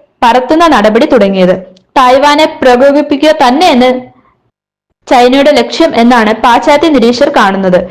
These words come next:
ഏഴ് പതിറ്റാണ്ട് മുൻപ് നടന്ന ആഭ്യന്തര യുദ്ധത്തിന് ശേഷമാണ് തായ്വാൻ ചൈനയിൽ നിന്നും വ്യത്യസ്തമായ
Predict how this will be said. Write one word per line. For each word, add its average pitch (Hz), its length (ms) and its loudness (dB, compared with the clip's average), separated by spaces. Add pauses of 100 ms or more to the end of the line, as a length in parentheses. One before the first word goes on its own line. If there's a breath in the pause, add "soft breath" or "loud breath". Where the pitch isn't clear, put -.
(300 loud breath)
ഏഴ് 277 320 2
പതിറ്റാണ്ട് 285 460 0
മുൻപ് 294 300 0
നടന്ന 247 220 2
ആഭ്യന്തര 294 600 0
യുദ്ധത്തിന് 269 420 2
ശേഷമാണ് 226 680 0 (100)
തായ്വാൻ 247 440 2
ചൈനയിൽ 254 420 2
നിന്നും 233 260 2 (340 loud breath)
വ്യത്യസ്തമായ 311 640 0